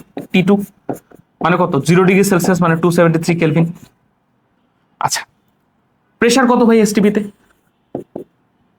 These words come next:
সেভেন সিক্সটি millimeter of এইচজি, তাই না? যেহেতু millimeter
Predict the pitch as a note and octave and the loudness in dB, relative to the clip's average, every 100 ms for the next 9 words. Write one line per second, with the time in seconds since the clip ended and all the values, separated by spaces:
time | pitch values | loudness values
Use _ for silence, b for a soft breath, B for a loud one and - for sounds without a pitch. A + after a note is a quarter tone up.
0 | - - - F3+ F3+ G#3 G3+ G#3+ - G#3 | -20 -14 -4 0 2 2 2 0 2 4
1 | G3 G3 G3+ G3 F#3 E3 F#3+ F#3+ _ _ | 4 4 4 2 2 2 -2 -6 _ _
2 | _ _ - _ _ _ _ _ _ - | _ _ -20 _ _ _ _ _ _ -16
3 | - G#3 A3 D3 E3+ F3+ E3 F3 G3 G#3 | -6 -2 0 2 2 4 4 4 4 4